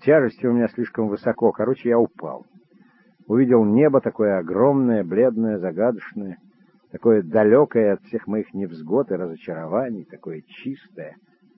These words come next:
Я любовался им, пока меня не ударили ботинком в глаз. И всё померкло.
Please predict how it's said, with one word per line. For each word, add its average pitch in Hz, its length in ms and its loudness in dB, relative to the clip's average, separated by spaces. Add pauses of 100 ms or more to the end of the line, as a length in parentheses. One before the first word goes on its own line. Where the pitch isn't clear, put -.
(280)
Я 95 140 -8
любовался 101 600 0
им, 110 120 -2
пока 87 240 -6
меня 90 220 -4
не 90 100 -4
ударили 90 480 -2
ботинком 85 640 -8
в 73 80 -18
глаз. 76 340 -14 (680)
И - 60 -20
всё - 220 -6
померкло. - 600 -10